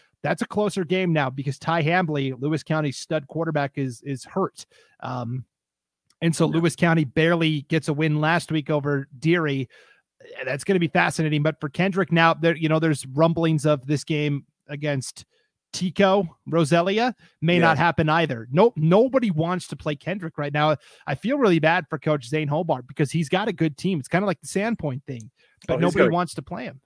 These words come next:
Speaker 2: Yeah, he's got a great team around him, and that's, you know, I mean, you look at Ty Kep, and he hasn't played a full game since the Oakley game, um, and he's got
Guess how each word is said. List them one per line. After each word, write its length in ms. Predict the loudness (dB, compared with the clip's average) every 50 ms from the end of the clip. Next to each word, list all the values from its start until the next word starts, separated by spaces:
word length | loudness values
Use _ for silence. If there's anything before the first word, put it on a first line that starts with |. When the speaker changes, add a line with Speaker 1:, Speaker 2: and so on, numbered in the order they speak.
| _ _ -6
Speaker 2:
Yeah, 220 | -2 -2 0 0
he's 180 | -2 -2 -2 0
got 120 | 2 2
a 40 | 0
great 320 | 0 -2 -4 -4 -4 -4 -6
team 260 | -8 -8 -8 -8 -8
around 280 | -8 -8 -8 -8 -8
him, 120 | -10 -10 -10
and 180 | -10 -10 -10 -10
that's, 320 | -10 -10 -12 -14 -14 -14 -12
you 80 | -10
know, 100 | -8 -8 -8
I 40 |
mean, 140 | -8 -8 -8
you 100 | -6 -6
look 140 | -6 -6 -6
at 100 | -8 -6
Ty 240 | -4 -2 0 0 -2
Kep, 340 | -2 -2 -2 -2 -2 -4 -6
and 100 | -10 -8
he 140 | -6 -2 -2
hasn't 320 | -2 -2 -4 -6 -10 -6
played 200 | -4 -4 -2 -2
a 60 | -4
full 420 | -8 -10 -6 -4 -4 -4 -4 -6 _ _ _ _ _ _ -6
game 260 | -4 -4 -4 -4 -6
since 360 | -8 -8 -8 -8 -8 -10 -8
the 180 | -8 -6 -4 -2
Oakley 340 | -2 -2 -4 -4 -6 -6 -4
game, 380 | -6 -6 -6 -8 -10 -12 -14 _ _ _ _ _ -20 -20 -20 -20 _ _ _ -8 -4
um, 280 | -2 -2 -2 -4 -4 -6
and 140 | -6 -6 -6
he's 160 | -6 -4 -2
got 240 | 0 0 0 0